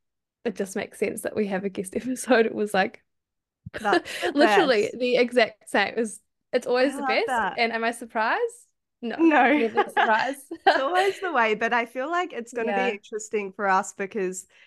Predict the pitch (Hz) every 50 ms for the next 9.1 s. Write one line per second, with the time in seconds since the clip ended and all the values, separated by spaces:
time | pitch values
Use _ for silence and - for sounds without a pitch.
0 | _ _ - 214 208 180 185 - _ _ _ _ - - 220 214 214 - - -
1 | - 277 208 185 - - - - - 269 220 - 294 277 254 226 - - - 349
2 | 233 262 311 262 - 196 180 196 - - 202 214 240 214 196 190 190 190 208 196
3 | 202 208 214 196 214 - - 214 214 202 196 202 202 196 196 - - - 185 175
4 | 165 170 170 208 277 285 - - - 196 190 180 180 180 185 - - - 180 180
5 | 175 - 202 180 180 185 - 202 196 202 185 170 170 170 170 160 165 156 170 170
6 | 151 - - 170 170 170 202 - - - - _ _ - - 208 202 202 196 185
7 | 190 185 - 175 180 180 185 196 202 202 196 196 196 190 - _ _ - - 208
8 | 185 170 196 190 190 185 185 180 185 - - 202 180 175 175 180 180 175 175 175
9 | 175 175